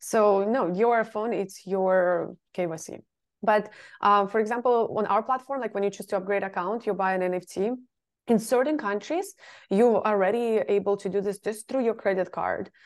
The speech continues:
And, uh, you know, it's just so simple to buy crypto as well as to cash out. That's why, uh, let's, let's say TikTok, they won't add token because it's just, they're too big. Uh, they haven't thought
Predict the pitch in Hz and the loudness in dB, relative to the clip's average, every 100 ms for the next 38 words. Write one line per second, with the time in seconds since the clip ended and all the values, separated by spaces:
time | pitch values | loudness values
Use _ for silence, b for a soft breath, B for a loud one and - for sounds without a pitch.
0 | B B - 196 190 185 180 185 180 180 | B B 0 2 2 2 0 -2 0 0
1 | 175 170 101 185 175 160 185 202 - - | 0 -2 -2 -2 -2 0 0 0 -6 -4
2 | 226 226 - 262 262 208 196 220 214 214 | -4 -4 -2 0 0 -2 -2 2 0 0
3 | 180 180 180 208 196 214 202 202 190 190 | -2 -2 -2 -4 -4 0 0 0 -2 -4
4 | 202 196 190 185 - 196 196 - 208 208 | -2 -2 -2 -6 -8 -6 -6 -4 -2 0
5 | 196 208 247 254 254 240 233 B B _ | 0 -2 -4 -2 -2 -4 -6 B B _
6 | _ _ 196 185 196 214 214 226 226 240 | _ _ -10 -4 -2 -2 0 -2 0 -4
7 | 240 254 - 277 311 - 196 208 185 202 | -4 -10 -2 0 0 0 6 6 6 0
8 | 214 214 196 - - 185 180 175 - _ | 0 -2 -4 -6 -2 0 0 -2 -6 _
9 | _ - 202 196 170 190 202 196 196 185 | _ -2 -2 0 0 2 2 0 -2 -4
10 | 190 - 190 190 - 208 196 220 - b | -6 0 -2 -2 -2 2 2 2 -6 b
11 | b b - 185 175 170 185 190 202 190 | b b -4 -2 0 0 0 2 0 -2
12 | - 185 190 | -2 -2 -2